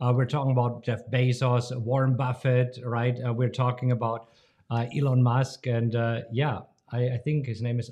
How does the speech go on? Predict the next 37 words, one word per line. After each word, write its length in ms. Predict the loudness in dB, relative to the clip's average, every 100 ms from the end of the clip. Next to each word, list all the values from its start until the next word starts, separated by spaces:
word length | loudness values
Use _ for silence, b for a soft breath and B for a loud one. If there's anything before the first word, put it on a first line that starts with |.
| -6
Arnault. 540 | -4 -2 0 -2 -2
Not 200 | -2 -2
quite 200 | -2 -6
sure. 320 | -4 -4 -6 -8
I 60 | -10
have 100 | -8
to 100 | -8
look 140 | -8
it 80 | -8
up, 200 | -10 -12 _
but 260 | -14 -14 -18 _ _ _ _ _ _ _ _
definitely 520 | -12 -10 -14 -14 -16 -16
super, 520 | -14 0 0 2 -2
super 300 | -2 -4 -4
interesting. 560 | -4 -6 -10 -12 -16 -18 b b b b
Talking 280 | -6 -4 -4
about 180 | -4 -2
interesting, 560 | -2 -4 -6 -6 -8 -10 -14
if 140 | -8
you 80 | -4
wanna 120 | -2 -2
see 200 | -2 -4
some 140 | 0
more 140 | 0 2
interesting 440 | 0 -2 -4 -4
videos, 500 | -2 -2 -2 -4 -6 -12 -14
I'll 120 | -10
link 140 | -6
to 120 | 0 0
a 40 |
few 220 | 2 2
interesting 360 | 2 0 0 0
videos 380 | 2 2 0 -2 -10
right 240 | -8 -6 -2
here 180 | 0 0
for 140 | 2
you. 280 | 4 2